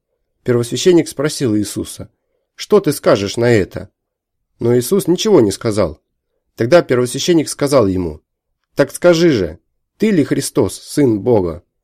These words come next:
Иисус сказал: "Да, я Сын Бога". Тогда первосвященник закричал: "Ты хулишь Бога! Какие же нам ещё улики? Вы все слышали, как он богохульствует".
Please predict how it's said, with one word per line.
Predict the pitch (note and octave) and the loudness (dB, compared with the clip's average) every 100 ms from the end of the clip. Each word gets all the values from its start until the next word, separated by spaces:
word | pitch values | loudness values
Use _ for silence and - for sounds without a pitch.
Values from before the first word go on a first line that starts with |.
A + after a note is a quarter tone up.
| _ - | _ -14
Иисус | - D3+ D3 | -6 -4 -4
сказал: | - C3 A2 F2 - _ _ _ _ | -2 0 0 0 -4 _ _ _ _
"Да, | A2+ A2+ E2 - - | 0 0 0 -6 -4
я | G#2 C#3+ | 0 2
Сын | - B2 F#2+ | 0 -4 -4
Бога". | F2+ E2+ E2+ - _ _ _ _ _ _ | -6 -6 -10 -20 _ _ _ _ _ _
Тогда | - B2 F3 | -6 2 4
первосвященник | F3+ C3+ B2 B2 - E3+ D#3 | 4 2 -2 -2 -2 2 2
закричал: | A2+ C3 C#3 C3+ C3 F2 D#2 _ _ _ _ _ | 0 -2 -2 0 0 0 -4 _ _ _ _ _
"Ты | D3 | -4
хулишь | D3 F3+ G3+ D#3+ | 2 2 2 -2
Бога! | D#3+ F#3 G#2 E2 E2 _ _ _ _ | 2 4 4 -2 -10 _ _ _ _
Какие | - E3 A#3 | -4 -2 2
же | F3 D3+ | 2 4
нам | D3+ D3+ | 4 2
ещё | E3+ F3 | 2 2
улики? | E3 F#3+ D#3 - D#2+ - _ _ - | 4 2 0 -4 -14 -14 _ _ -4
Вы | B2+ | -4
все | - G3+ | 0 0
слышали, | C#3+ C3+ D3+ - G#2 | 2 0 0 0 -4
как | A#2+ A#2+ | -4 0
он | A#2+ | 0
богохульствует". | A2+ B2+ - A#2+ - - F2 E2 | 0 -2 -2 -4 -4 -12 -14 -16